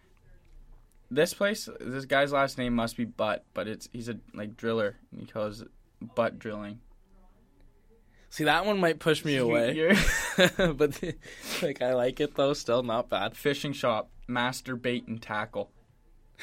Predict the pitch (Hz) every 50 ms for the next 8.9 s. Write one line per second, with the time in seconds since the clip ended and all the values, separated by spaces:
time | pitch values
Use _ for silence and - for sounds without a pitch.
0 | - - - - - - - - - - 175 - - 185 - - 170 170 160 -
1 | - _ _ - - _ _ - - - _ - _ _ - - _ - - -
2 | - - - - - _ _ - - - - - - - - - - - - -
3 | - - - - - - - - _ - - - - - - - - - - -
4 | - - - - - - _ _ - - _ _ - - - - - - - -
5 | - - - - - 73 - - - - - - 131 110 107 110 101 107 107 -
6 | 101 95 90 90 90 92 92 - - - - _ - _ - 156 165 160 139 123
7 | 113 143 160 156 139 - 117 104 98 90 87 139 147 135 147 151 143 - 147 151
8 | 156 - - - 165 156 151 147 147 139 135 143 143 139 123 110 -